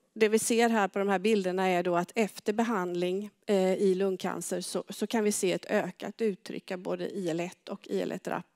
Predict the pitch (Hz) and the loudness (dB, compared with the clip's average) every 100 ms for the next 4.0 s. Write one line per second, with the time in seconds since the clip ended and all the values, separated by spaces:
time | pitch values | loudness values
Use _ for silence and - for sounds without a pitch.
0 | - 180 156 170 _ _ _ _ - - | -2 -2 -2 -8 _ _ _ _ -10 -10
1 | - - 214 180 175 - - - - 71 | -6 -2 0 2 0 0 -4 -4 -6 -8
2 | 180 - _ _ - - _ _ _ _ | -10 -14 _ _ -20 -20 _ _ _ _
3 | _ - 185 - - 190 190 185 214 | _ -2 -2 -2 -2 2 4 4 2